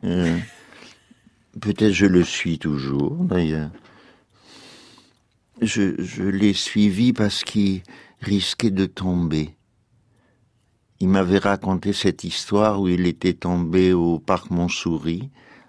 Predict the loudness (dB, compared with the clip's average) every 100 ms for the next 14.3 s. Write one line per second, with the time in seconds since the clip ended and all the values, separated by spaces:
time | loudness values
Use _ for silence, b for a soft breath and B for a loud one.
0 | -12 -10 -10 -6 -4 -4 -4 -4 -4 -6
1 | -6 -4 -6 B B B B B -2 -2
2 | -2 -2 0 0 0 0 -2 -4 -2 0
3 | 0 -2 -4 -8 -8 -6 -6 -6 -4 -4
4 | -4 _ _ _ _ -20 -12 -8 -4 -4
5 | -4 -6 -8 -8 -8 -6 -6 -6 -6 -8
6 | -8 -6 -6 -2 -2 -2 -6 -6 -4 -2
7 | -2 -4 -6 -8 -6 -6 -6 -6 -8 -8
8 | -6 -8 -12 B B B B B B 4
9 | 4 4 0 -4 -6 -8 -6 -6 -6 -4
10 | 0 0 -2 _ b b _ _ _ -8
11 | -4 -4 -4 -4 -4 -2 0 0 -2 -2
12 | -4 -2 0 0 -2 -6 -6 -4 -2 -4
13 | -8 -10 -16 B B B B B -12 -8
14 | -6 -6